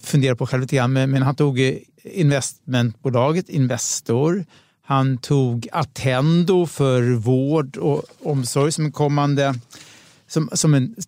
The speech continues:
så här, trend framöver. Han tog A B B för dess fokus mot kraft och, och det kommer ju vara kraft och kraftöverföring, energi är, är ju liksom fokus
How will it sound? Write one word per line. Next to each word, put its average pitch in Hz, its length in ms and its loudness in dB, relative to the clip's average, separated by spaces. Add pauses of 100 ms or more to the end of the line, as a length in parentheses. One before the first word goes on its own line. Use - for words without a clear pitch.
(140)
så - 200 -4
här, 139 80 0
trend 165 600 0
framöver. 165 440 2
Han 156 100 0
tog 160 160 0
A 156 160 2
B 156 120 2
B 170 640 0
för 160 200 2
dess 143 640 -4
fokus - 420 -4
mot 135 260 -4
kraft - 580 -4
och, 147 160 -2
och 143 120 2
det 135 80 -2
kommer 156 220 0
ju 165 60 2
vara 131 340 0 (360)
kraft - 240 -6
och 139 60 -6
kraftöverföring, 135 840 0
energi 135 500 0 (100)
är, 185 140 -4
är 135 120 2
ju 139 60 -2
liksom 143 280 -6 (120)
fokus - 500 -4